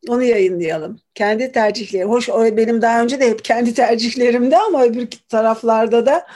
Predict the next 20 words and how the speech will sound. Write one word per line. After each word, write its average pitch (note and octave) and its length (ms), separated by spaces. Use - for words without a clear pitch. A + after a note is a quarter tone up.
E, A3+ 680
burası D#4 320
tabii D#4+ 300
farklı C#4+ 520
oldu. G#3+ 360
Çünkü C#4 300
kendi C#4+ 300
yayın G3+ 300
evim D#3+ 300
oldu. E3+ 380
Arkadaşımla F#3+ 1000
beraber E3+ 580
biz G#3 280
iki, A#3 260
üç A3+ 220
kişi - 380
kurduk F#3+ 400
burayı, F#3 340
kurucu F#3 460
olduk. F3+ 600